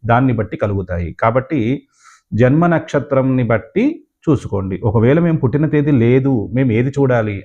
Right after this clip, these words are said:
అని మీకు సందేహం వస్తే, మీ పేరు సా మీద వచ్చింది కాబట్టి కుంభరాశి ప్రకారంగా చూసుకుంటారు.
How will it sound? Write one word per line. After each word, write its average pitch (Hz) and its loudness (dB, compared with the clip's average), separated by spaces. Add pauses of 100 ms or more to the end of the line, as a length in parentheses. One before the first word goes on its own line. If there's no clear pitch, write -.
అని 120 -2
మీకు 135 -2
సందేహం 110 -2
వస్తే, 98 -6 (320)
మీ 143 4
పేరు 131 2 (220)
సా 135 0
మీద 156 0
వచ్చింది 110 -4
కాబట్టి 101 -2
కుంభరాశి 139 0 (200)
ప్రకారంగా 110 0
చూసుకుంటారు. 90 -8